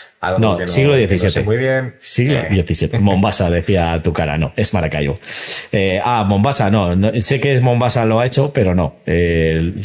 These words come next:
Speaker 2: nos dice también, ahora ha sacado Boot Lane. No, es antes, es antes de, de Maracaibo, pero, bueno, a lo mejor puede ser Mombasa, ¿eh? No lo sé, porque es que esta mañana lo he escuchado, pero no he oído muy bien el nombre. Lo he escuchado en, solo en Balda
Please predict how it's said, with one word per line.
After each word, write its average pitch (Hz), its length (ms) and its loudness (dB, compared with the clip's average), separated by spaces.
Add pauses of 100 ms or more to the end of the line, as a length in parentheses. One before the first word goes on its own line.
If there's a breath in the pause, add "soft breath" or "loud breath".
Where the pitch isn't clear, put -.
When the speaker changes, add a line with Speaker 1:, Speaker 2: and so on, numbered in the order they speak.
(300)
Speaker 2:
nos 90 160 2
dice 87 160 2
también, 87 280 0
ahora 95 180 2
ha - 20 -2
sacado 104 320 0
Boot 92 280 -2
Lane. 82 240 0
No, 101 220 2
es 117 160 0
antes, - 800 -4
es 127 160 0
antes 117 260 0
de, 82 720 0 (220 loud breath)
de 92 140 2
Maracaibo, 82 560 0
pero, 80 440 0 (480)
bueno, 104 200 2
a 92 40 0
lo 92 40 0
mejor 123 180 0
puede 143 160 2
ser 98 140 2
Mombasa, 82 380 0
¿eh? 135 60 0
No 110 120 2
lo 92 80 2
sé, 71 180 -2
porque 90 220 -2
es - 40 -2
que 135 440 0
esta 127 180 0
mañana 127 260 0
lo 107 80 0
he - 20 2
escuchado, 131 300 0
pero 113 120 2
no 117 80 2
he 120 40 2
oído 120 140 2
muy 117 160 2
bien 117 140 2
el 120 80 2
nombre. 135 340 0 (280 loud breath)
Lo 107 340 4
he 107 40 2
escuchado 107 380 0
en, 101 140 2
solo 101 240 2
en 101 80 2
Balda 110 300 0